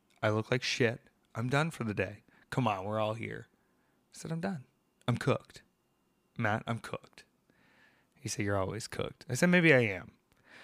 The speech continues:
And I didn't think about this much at the time. I was a little sad we didn't get a picture, and I still am in my heart. But I went on with my day, and A J Gray came back to the house and slept. Everybody went their ways,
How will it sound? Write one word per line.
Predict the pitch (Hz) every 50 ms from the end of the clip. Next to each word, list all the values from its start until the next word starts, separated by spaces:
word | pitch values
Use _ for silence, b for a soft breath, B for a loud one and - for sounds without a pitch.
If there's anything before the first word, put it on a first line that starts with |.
| B B
And | B 143
I | 175 214
didn't | 226 226 -
think | - 175 156
about | 143 127 120 113
this | 110 - -
much | 117 104 -
at | - 101
the | 101
time. | 98 - 104 92 87 90 98
I |
was | 107 110
a | 120 123
little | 123 127 127 123
sad | - - 131 120 117
we | 117 117
didn't | 110 107
get | 110 101
a | 101
picture, | - - 107 104 - - 113
and | 113 117
I | 117 120
still | - - - 170 165 151 139
am | 123 110 104 104 107 117 - -
in | 120 117
my | 110 104
heart. | 101 110 123 120 110 101 - - _ B B B B B B B B B B B B B B B
But | 131 135
I | 143
went | 147 170 190 190
on | 180 170 165
with | 147 123 104
my | 127 117 107
day, | 104 98 92 92 95 110 123 - -
and | 123 117 113 113 113 113 110 - _ -
A | 147 135
J | 127 131 120
Gray | 120 123 120 117
came | - 135
back | 123 120 113 -
to | -
the | 113
house | 107 110 110 110 -
and | - 107
slept. | - - - 113 110 107 107 - - - - - b b b b b b b b b b b b b b b _
Everybody | 117 120 120 123 117 117 117
went | 113 113 113 113 -
their | - 120 113
ways, | 110 113 113 110 110 110 110 110 107 101 - -